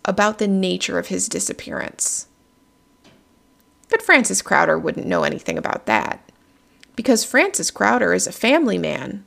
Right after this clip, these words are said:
with a beautiful wife and a young daughter living in a house he built with his own hands. Too old and boring for a man like Lawrence Adamowicz to take any interest in as a friend. And the police,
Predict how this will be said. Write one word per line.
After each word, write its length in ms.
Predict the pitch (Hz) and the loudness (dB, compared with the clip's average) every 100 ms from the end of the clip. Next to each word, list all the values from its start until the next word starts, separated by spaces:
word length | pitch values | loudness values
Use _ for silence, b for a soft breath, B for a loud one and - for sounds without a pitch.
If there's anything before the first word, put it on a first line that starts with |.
| _ | _
with 140 | 220 | -2
a 60 | 190 | -2
beautiful 520 | 190 208 269 285 349 | 0 2 4 4 4
wife 400 | 226 214 233 - - | 4 4 2 -2 -2
and 140 | 247 | 2
a 20 | |
young 380 | 240 190 190 233 | 2 2 2 2
daughter 500 | 220 190 185 185 202 b b b b _ | 2 2 2 0 -4 b b b b _
living 280 | 294 294 311 | 2 4 4
in 100 | 330 | 2
a 60 | |
house 360 | 370 233 196 - | 2 2 2 -2
he 160 | - 226 | -2 0
built 320 | 196 185 - | 2 0 -2
with 140 | 208 | 0
his 160 | 240 220 | 0 2
own 180 | 180 202 | 0 -2
hands. 680 | 190 - - - - - - _ B B B B B B _ | -6 -10 -12 -8 -6 -6 -8 _ B B B B B B _
Too 260 | - 440 - | 2 2 4
old 360 | 175 175 180 175 | 2 4 2 0
and 260 | 180 170 - | -2 -4 -8
boring 480 | - - - - | -2 0 0 -2
for 180 | 190 - | -4 -2
a 60 | 90 | 0
man 340 | - - 85 | 2 2 0
like 240 | 139 135 180 | -4 -6 -2
Lawrence 400 | 190 156 165 - | 0 0 0 -2
Adamowicz 580 | 170 180 - - - - | 0 -2 -2 -6 -6 -4
to 100 | - | 0
take 320 | 190 - - | 0 0 0
any 220 | 190 170 | 0 0
interest 540 | - 165 - - - - | -2 -6 -6 -6 -6 -6
in 100 | 110 | -6
as 140 | - | -6
a 40 | - | -8
friend. 560 | - - - - - - _ _ _ _ _ _ _ _ _ _ _ _ _ _ _ - | -4 -6 -6 -12 -14 -14 _ _ _ _ _ _ _ _ _ _ _ _ _ _ _ 0
And 160 | 311 339 | 2 2
the 60 | |
police, 720 | 349 381 226 196 - - - | 2 4 4 2 0 -4 -6